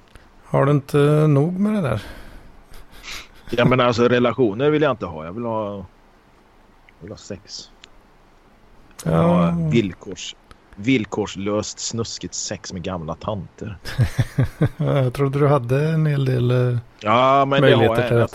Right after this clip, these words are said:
Speaker 2: Jag,
Speaker 1: detta.
Speaker 2: eh, jag skulle egentligen varit, jag skulle egentligen varit hos en idag. Men, eh, hon, hon, eh, hade inte tid.
Speaker 1: Säg som det är. Du valde mig istället.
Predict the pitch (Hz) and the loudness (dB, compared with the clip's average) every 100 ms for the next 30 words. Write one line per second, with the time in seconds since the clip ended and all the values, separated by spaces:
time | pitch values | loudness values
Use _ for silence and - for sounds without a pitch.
0 | 135 127 120 117 101 101 110 107 123 - | -2 0 -2 -2 -2 -2 -4 -2 -4 -4
1 | 135 131 98 110 117 107 101 92 98 120 | -4 -4 -2 2 2 2 0 -4 -8 -8
2 | 107 104 107 90 107 107 87 80 76 - | -8 -8 -10 -10 -10 -8 -10 -10 -12 -16
3 | - - - - - 98 95 95 95 92 | -20 -20 -20 -20 -8 -4 -2 -4 -6 -6
4 | 87 87 85 85 73 55 50 55 57 - | -4 -4 -4 -4 -4 -6 -8 -8 -8 -8
5 | 50 50 55 76 92 78 90 82 82 82 | -10 -10 -10 -2 -2 -2 -4 -2 -2 0
6 | 80 78 76 76 76 73 - - - - | -2 -2 -4 -4 -6 -10 -16 -20 -18 -4
7 | 90 87 82 - 95 - - _ _ _ | -2 0 -2 -2 -2 -4 -18 _ _ _
8 | _ _ _ _ - - - - - - | _ _ _ _ -20 -20 -20 -20 -20 -20
9 | - - - - - - 104 95 113 107 | -20 -20 -20 -20 -16 0 0 2 2 4
10 | 117 120 117 131 139 131 143 147 143 160 | 4 4 4 4 2 4 2 2 0 -4
11 | 151 160 - | -4 -4 -10